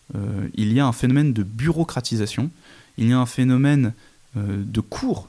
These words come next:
qui se met en place autour de l'empereur, et l'empereur a un statut qui bascule peu à peu de premier des magistrats qui accumulait les titres, mais premier des magistrats et dont toutes les personnes en dessous étaient aussi soumises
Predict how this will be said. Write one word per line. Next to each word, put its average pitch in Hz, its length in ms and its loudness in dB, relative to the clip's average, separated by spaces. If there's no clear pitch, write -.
qui - 120 -14
se - 120 -2
met 156 160 4
en 180 100 0
place 160 240 -2
autour 131 240 0
de 120 80 0
l'empereur, 110 480 -2
et 127 100 0
l'empereur 165 440 0
a 123 80 2
un 135 140 4
statut 175 360 -2
qui - 180 -6
bascule 165 560 0
peu 156 220 2
à 151 80 2
peu 185 220 2
de 120 220 4
premier 214 340 6
des 165 120 4
magistrats 151 600 0
qui - 120 -2
accumulait 117 380 4
les 196 100 2
titres, - 300 -4
mais 117 160 2
premier 180 320 0
des 160 100 4
magistrats 139 560 0
et 113 80 0
dont 117 180 2
toutes - 180 -6
les 139 40 0
personnes 135 260 0
en - 20 4
dessous 156 180 0
étaient 113 180 0
aussi 113 220 -2
soumises 139 560 0